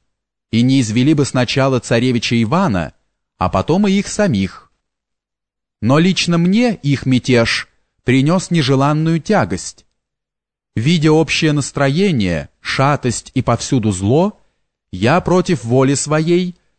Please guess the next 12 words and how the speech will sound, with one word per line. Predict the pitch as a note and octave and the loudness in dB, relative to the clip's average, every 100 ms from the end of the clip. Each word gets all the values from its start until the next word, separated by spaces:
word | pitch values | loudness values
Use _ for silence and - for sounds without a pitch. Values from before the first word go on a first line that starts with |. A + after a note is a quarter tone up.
| - | -8
согласилась | - D3 C#3 C#3+ - F#3+ F3 - | -2 0 2 0 0 0 0 0
на | C#3 | 0
общие | D3+ D#3+ - E3 | 0 0 -2 -2
моления | C#3+ C3 B2+ C#3+ E3 F3 | 0 2 2 0 0 -2
править | E3+ A#2+ B2+ C3+ B2 | -2 0 0 0 -2
государством | C#3 C3 G#2 G2+ A2+ - D#3+ F3+ F3+ _ | -2 -2 0 0 -2 -4 -4 -4 -4 _
по | - C3+ | -2 0
моему | C#3 C3+ C3 | 2 2 2
разуму | G#2 G#2 A#2 D3+ E3 - | 2 0 0 -2 -2 -2
и | B2+ | -4
по | A#2+ | -2
совету", | C3+ F3+ F3+ G3+ - D#2 | -2 0 0 0 -2 -8